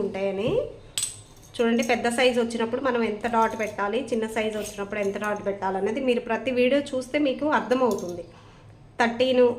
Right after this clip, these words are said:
అంటే పొడవు పదమూడు, పద్నాలుగు, పదిహేను అలా ప్రతి బ్లౌజ్ సైజ్ అనేది నేను ప్రతిదీ కూడా మీకు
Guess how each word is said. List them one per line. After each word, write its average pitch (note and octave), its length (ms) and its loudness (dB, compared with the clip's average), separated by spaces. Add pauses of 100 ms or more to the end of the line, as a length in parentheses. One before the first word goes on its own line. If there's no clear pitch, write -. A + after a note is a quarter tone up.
అంటే A#3 160 0 (140)
పొడవు B3 280 6 (120)
పదమూడు, A#3 420 4 (1000)
పద్నాలుగు, A#3 540 2 (180)
పదిహేను A#3 440 2 (100)
అలా B3+ 120 6 (140)
ప్రతి C4+ 380 2
బ్లౌజ్ C4+ 340 6
సైజ్ C#4 280 2
అనేది B3 340 6
నేను C4 160 4 (140)
ప్రతిదీ C4+ 500 0
కూడా B3+ 200 4
మీకు A#3 140 -2